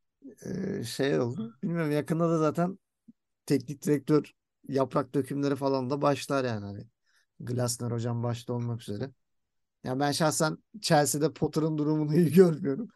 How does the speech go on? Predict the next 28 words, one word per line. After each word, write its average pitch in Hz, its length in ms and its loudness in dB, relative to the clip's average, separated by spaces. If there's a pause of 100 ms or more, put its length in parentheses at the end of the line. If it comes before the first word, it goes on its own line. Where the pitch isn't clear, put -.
(240)
Sezon 156 380 2
sonu 165 320 4
gönderelim. 156 560 2
Glasner 151 480 2
oraya 147 300 0
alınabilir. 143 460 0 (800)
Ee, 131 340 -4 (180)
tam 139 280 0
da 151 100 2
uygun 147 480 2
bir, 139 200 -2 (380)
e, 131 220 -12
kadro 139 460 -2
var 135 220 -2 (100)
onun 117 300 -8
için 117 180 -12
o 110 100 -6
tarafta 110 480 -8
da. 165 120 -10 (720)
E, 151 160 -12
bilmiyorum, 156 400 -4
bakalım 123 360 -6
göreceğiz. 120 400 -8
Glasner 135 420 0
hocamızın 127 420 -4
her 127 120 -4
zaman 120 240 -4
arkasındayız. 120 760 -10